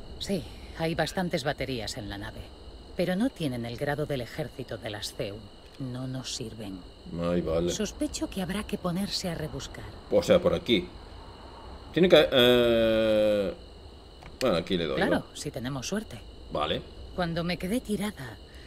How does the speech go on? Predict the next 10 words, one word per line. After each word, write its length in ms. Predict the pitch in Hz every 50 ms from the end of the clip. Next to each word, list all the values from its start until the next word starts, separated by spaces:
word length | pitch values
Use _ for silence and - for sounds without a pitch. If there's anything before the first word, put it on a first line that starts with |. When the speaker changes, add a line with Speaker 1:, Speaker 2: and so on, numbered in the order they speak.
| - - -
Speaker 1:
coloqué 400 | - 175 160 160 - - 226 247
una 200 | 254 233 240 233
baliza 440 | 208 165 151 180 196 - - 180 151
de 140 | 135 135 120
alarma 400 | 117 135 151 151 143 143 127 123
alimentada 520 | 120 123 120 117 120 127 - 160 170 170
por 180 | - 165 151 -
baterías 540 | 151 139 - 151 143 170 180 185 160 - -
de 80 | 160
emergencia. 680 | 147 143 135 123 - - - 110 101 - - - 107